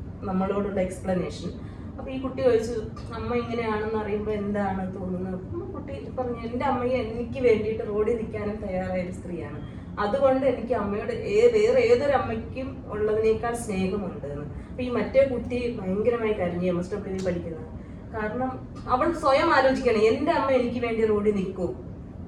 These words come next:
എനിക്ക് വേണ്ടി," ആ, അത്രയും ആ, ആ, അപ്പൊ ഈ കുട്ടിയുടെ boldness ഇവരെ ഭയങ്കരമായി കരയിപ്പിച്ചു എന്നുള്ളതാണ്. അപ്പൊ ഞങ്ങളുടെ മക്കള്, ആ, നമ്മൾ ചെയ്ത ഒരു കാര്യം ഇതാണ്, സൊസൈറ്റി എങ്ങനെയാണോ നമ്മളെ കാണുന്നത് എന്നുള്ളതല്ല,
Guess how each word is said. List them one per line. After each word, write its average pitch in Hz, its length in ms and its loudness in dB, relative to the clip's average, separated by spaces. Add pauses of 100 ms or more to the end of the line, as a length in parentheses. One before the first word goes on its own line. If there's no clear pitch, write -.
എനിക്ക് 247 260 -2
വേണ്ടി," 240 420 2
ആ, 269 100 -4 (420)
അത്രയും 370 560 2
ആ, 247 80 2
ആ, - 440 2
അപ്പൊ - 480 2
ഈ 339 60 -2
കുട്ടിയുടെ 320 500 0
boldness 277 1040 6
ഇവരെ 247 340 2
ഭയങ്കരമായി 220 600 -2
കരയിപ്പിച്ചു 208 580 -2
എന്നുള്ളതാണ്. - 560 -8 (320)
അപ്പൊ 285 220 -10
ഞങ്ങളുടെ 285 220 -2
മക്കള്, 330 520 -6 (480)
ആ, - 280 -8
നമ്മൾ 285 240 0
ചെയ്ത 262 360 -2
ഒരു 269 140 -2
കാര്യം 190 460 0
ഇതാണ്, 165 280 -6
സൊസൈറ്റി 294 600 -6
എങ്ങനെയാണോ 233 640 -4
നമ്മളെ 196 260 -6
കാണുന്നത് 185 460 -6
എന്നുള്ളതല്ല, - 400 -8